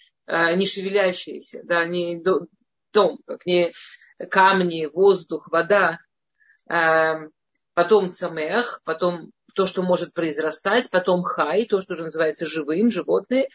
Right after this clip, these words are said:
и потом «человек». И вот «человек», уровень под названием «человек», а, в еврейской философии называется медабер. То есть вот этот вот уровень, который называется человек, а, обратите внимание, каждый предыдущий уровень отличается,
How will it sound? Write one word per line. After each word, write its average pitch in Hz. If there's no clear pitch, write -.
и 180
потом 226
«человек». 180
И 170
вот 170
«человек», 185
уровень 165
под 156
названием 165
«человек», 196
а, 160
в 156
еврейской 180
философии 180
называется 185
медабер. 170
То -
есть -
вот 180
этот 226
вот 196
уровень, 180
который 165
называется 160
человек, 226
а, -
обратите 233
внимание, 180
каждый 220
предыдущий 185
уровень 269
отличается, 196